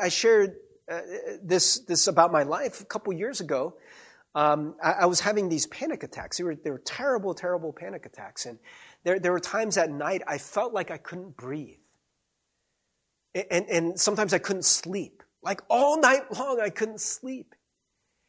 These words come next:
And, and it was just so terrible that it was really hard for me in those moments to feel the presence of God. It was really hard for me in those moments to feel like God would deliver me.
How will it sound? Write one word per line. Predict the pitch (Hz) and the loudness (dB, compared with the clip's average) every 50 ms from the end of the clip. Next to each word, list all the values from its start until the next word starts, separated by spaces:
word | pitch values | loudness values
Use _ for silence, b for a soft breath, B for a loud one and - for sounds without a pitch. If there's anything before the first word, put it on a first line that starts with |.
| _ _ _ _ | _ _ _ _
And, | 208 233 220 - | 2 4 6 6
and | 214 220 220 220 | 6 6 6 4
it | 214 | 4
was | 208 226 - - | 4 4 4 4
just | 226 - - | 4 4 4
so | - 269 240 208 - | 4 4 4 2 0
terrible | - - - - 233 262 277 262 220 - 139 110 95 104 - _ _ _ _ _ _ _ _ | -6 -8 -6 -2 0 2 2 0 0 -2 -8 -12 -14 -16 -20 _ _ _ _ _ _ _ _
that | 185 185 196 196 - | 4 4 4 4 2
it | 226 | 0
was | 254 247 185 185 | 0 2 0 0
really | 175 175 208 269 330 359 339 302 | -2 -4 0 0 2 2 2 2
hard | 269 - - - - 208 202 220 240 240 202 | 0 -2 -6 -6 0 4 6 6 6 4 2
for | - - 220 | 0 -2 -2
me | 196 185 180 175 | -2 -2 -4 -4
in | 196 - 180 180 | -4 -4 -4 -2
those | 190 185 165 135 | -2 -2 -2 -2
moments | 165 160 170 180 170 156 - - | 0 0 0 0 0 -2 -2 -2
to | - - 208 175 | -2 -2 -4 -4
feel | - - _ _ - - 269 339 370 403 349 269 220 202 208 214 B B B B B B | -6 -12 _ _ 0 2 4 6 6 8 8 8 8 6 6 2 B B B B B B
the | - 208 | -6 -4
presence | - - 214 208 208 214 190 - - | 0 2 2 2 4 2 -2 -2 -4
of | 165 - | -6 2
God. | - 180 156 117 107 B B 392 | 4 6 6 6 2 B B -12
It | 359 B | 0 B
was | 269 285 240 | 4 4 6
really | 269 339 359 359 | 6 6 8 8
hard | 302 - - 302 359 302 | 6 8 8 8 8 8
for | - 320 294 | 4 2 2
me | 262 294 277 | 4 4 4
in | 254 | 4
those | 247 240 196 208 | 4 2 2 2
moments | 247 285 285 262 220 - | 2 2 2 2 0 0
to | - 262 - | 0 0 0
feel | - - - - - 285 311 349 392 403 392 370 | 0 -6 -16 0 4 6 8 10 10 8 8 8
like | 339 302 294 294 | 8 8 8 8
God | - 254 262 262 285 | 8 6 6 6 4
would | 285 262 190 | 2 2 4
deliver | - 240 226 220 269 311 269 247 | 4 2 4 4 2 2 2 -2
me. | 196 165 127 | -2 -2 -6